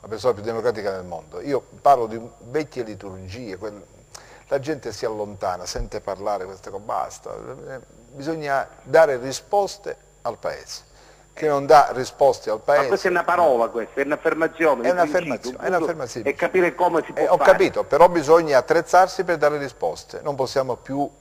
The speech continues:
Speaker 1: registrare ritardi e questo vale il governo regionale e il prossimo governo nazionale, perché anche il governo regionale deve dare risposte immediate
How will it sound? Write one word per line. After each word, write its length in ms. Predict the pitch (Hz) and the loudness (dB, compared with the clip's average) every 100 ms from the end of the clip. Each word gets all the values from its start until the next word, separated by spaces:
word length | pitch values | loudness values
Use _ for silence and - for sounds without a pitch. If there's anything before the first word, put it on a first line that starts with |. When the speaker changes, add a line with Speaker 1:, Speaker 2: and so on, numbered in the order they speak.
| _ - | _ -10
Speaker 1:
registrare 840 | 110 120 101 113 - 127 117 107 - | -6 -6 -8 -14 -4 0 0 -4 -12
ritardi 840 | 101 104 - 80 78 80 - 87 - | -12 -8 -4 -4 -4 -12 -20 -20 -20
e 140 | - 147 | -20 -8
questo 300 | 285 262 113 | -8 -6 -2
vale 300 | 110 92 82 | 2 2 0
il 200 | - - | -10 -14
governo 400 | 98 101 104 95 | -10 -6 -6 -6
regionale 680 | 90 85 92 120 170 160 147 - | -8 -10 -10 -4 -2 -4 -8 -10
e 80 | |
il 100 | 117 | -12
prossimo 500 | 101 127 113 - 101 | -6 -6 -6 -10 -10
governo 300 | 98 95 92 | -8 -8 -10
nazionale, 640 | 87 82 - 78 78 - - - - - | -14 -16 -14 -14 -14 -18 -20 -20 -20 -20
perché 240 | - - 117 | -18 -4 -4
anche 220 | 104 104 | -4 -6
il 60 | |
governo 340 | 92 101 95 95 | -4 -2 -2 -6
regionale 420 | 95 139 185 120 | -4 0 0 -2
deve 180 | 92 90 | -6 -6
dare 220 | 92 85 | -6 -6
risposte 640 | 80 - 76 71 - - 50 _ _ _ _ | -10 -12 -12 -12 -14 -18 -20 _ _ _ _
immediate 920 | 98 98 101 123 120 98 - 92 87 | -18 -14 -4 2 4 4 -2 -8 -10